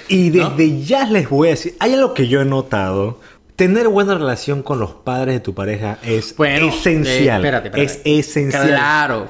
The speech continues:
Speaker 2: claro, pero no siempre empieza así.
Speaker 1: Pero espera, ¿y tú sabes por qué no empieza así?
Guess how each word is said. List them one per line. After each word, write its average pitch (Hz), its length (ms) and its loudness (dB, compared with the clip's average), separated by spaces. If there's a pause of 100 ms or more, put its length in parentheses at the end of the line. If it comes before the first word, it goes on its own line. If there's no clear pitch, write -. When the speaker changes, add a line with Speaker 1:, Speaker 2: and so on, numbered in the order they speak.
Speaker 2:
claro, 139 280 0
pero 135 160 0
no 156 200 0
siempre 156 400 0
empieza 120 260 -8
así. 110 220 -10
Speaker 1:
Pero 127 260 2
espera, 120 460 0
¿y 143 100 2
tú 147 140 0
sabes 160 220 -4
por 139 140 -6
qué 143 120 -6
no 147 60 -4
empieza 143 240 -4
así? 117 220 -4